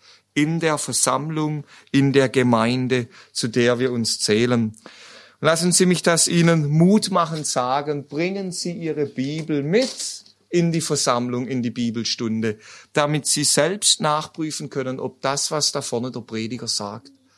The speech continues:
ob das auch stimmt. Nicht, dass wir jetzt kritisch sind und jeden sezieren da nach unserem, aber ob stimmt das mit der Bibel überein? In Bretten, das war meine erste Dienststelle, da haben wir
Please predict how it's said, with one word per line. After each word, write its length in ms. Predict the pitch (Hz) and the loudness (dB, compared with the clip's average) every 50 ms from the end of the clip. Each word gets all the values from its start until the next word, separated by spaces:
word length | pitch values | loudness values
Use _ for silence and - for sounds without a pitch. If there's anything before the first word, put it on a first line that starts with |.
| _ _ _ | _ _ _
ob 140 | - - 107 | -8 -8 -6
das 240 | - 131 117 - - | -4 -2 -2 -2 -2
auch 220 | - 107 95 - | -2 -4 -6 -4
stimmt. 360 | - - - 147 170 175 - - - - - - | -4 -2 0 0 0 0 -2 -8 -12 -12 -4 0
Nicht, 200 | 180 185 - - | 0 0 2 0
dass 180 | 143 - - | 0 0 0
wir 60 | 135 | 0
jetzt 220 | 120 107 - - - | 0 0 0 -4 -2
kritisch 380 | - 170 185 180 196 170 - | 0 2 2 2 2 0 0
sind 160 | - 156 147 139 | 0 0 0 -2
und 100 | 135 135 | -2 -2
jeden 320 | 131 127 127 127 123 117 | -2 -2 -4 -4 -6 -8
sezieren 640 | - - 113 - - - 151 165 175 170 165 151 | -8 -8 -10 -10 -8 -6 -4 -2 -2 -2 -4 -4
da 280 | 120 117 107 107 107 - _ _ _ _ - - | -6 -6 -6 -8 -10 -16 _ _ _ _ -16 -12
nach 140 | - 120 | -12 -8
unserem, 300 | 131 131 120 - 127 117 - | -8 -6 -6 -4 -4 -4 -2
aber 220 | - 123 120 135 | -2 0 0 0
ob 120 | - 117 - | -2 -2 -2
stimmt 280 | - - - 147 139 | -2 0 0 -2 0
das 180 | 139 135 - - | 0 0 0 -2
mit 100 | 135 123 | -2 -6
der 60 | 120 | -6
Bibel 340 | - - 147 170 180 185 180 | -8 -8 -10 -10 -8 -6 -6
überein? 560 | 165 143 - 113 104 104 107 110 113 - - _ _ _ _ _ _ _ _ _ _ _ _ _ _ _ _ _ - | -6 -6 -6 -8 -10 -10 -10 -12 -14 -16 -20 _ _ _ _ _ _ _ _ _ _ _ _ _ _ _ _ _ -6
In 400 | - 139 143 147 143 123 117 - | -2 0 2 2 2 0 0 0
Bretten, 320 | 139 156 170 180 208 214 | 2 2 2 2 2 2
das 180 | 196 190 - - | 2 0 0 2
war 140 | 170 170 | 2 2
meine 280 | 165 160 156 151 151 151 | 2 2 2 2 0 0
erste 360 | 147 151 143 139 - - 123 | 0 0 0 0 -2 -4 -6
Dienststelle, 720 | 107 - 156 180 185 - - - - - 175 170 160 165 165 | -4 -6 -4 -2 -2 -2 -2 -2 -2 0 0 0 2 2 2
da 160 | 156 151 143 | 2 0 0
haben 280 | 135 135 131 131 135 127 | 2 0 0 0 0 0
wir 280 | 123 120 117 113 113 | 0 0 -2 -2 -4